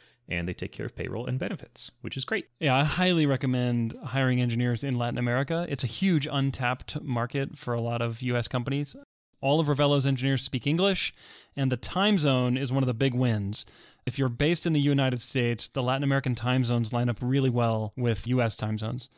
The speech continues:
Speaker 2: You don't have that painful twenty-four hour turnaround problem when you have a question for an engineer on the other side of the world.
Speaker 1: Yeah.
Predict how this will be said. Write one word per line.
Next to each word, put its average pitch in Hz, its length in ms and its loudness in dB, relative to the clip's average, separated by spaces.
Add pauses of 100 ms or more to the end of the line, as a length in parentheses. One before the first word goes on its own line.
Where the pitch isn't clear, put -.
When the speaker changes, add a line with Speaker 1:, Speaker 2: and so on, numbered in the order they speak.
(280)
Speaker 2:
You 131 100 -2
don't 131 140 2
have 131 140 2
that 120 180 2
painful 123 380 0
twenty-four 135 440 0
hour 120 120 2
turnaround 123 440 0
problem 113 460 0
when 113 100 0
you 117 80 2
have 113 100 0
a 113 40 -2
question 123 380 0
for 123 120 -2
an 120 80 2
engineer 120 300 0
on 117 100 0
the 113 80 0
other 113 140 0
side 113 180 -2
of 110 60 -2
the 110 60 -4
world. 113 340 -8 (400)
Speaker 1:
Yeah. 98 220 0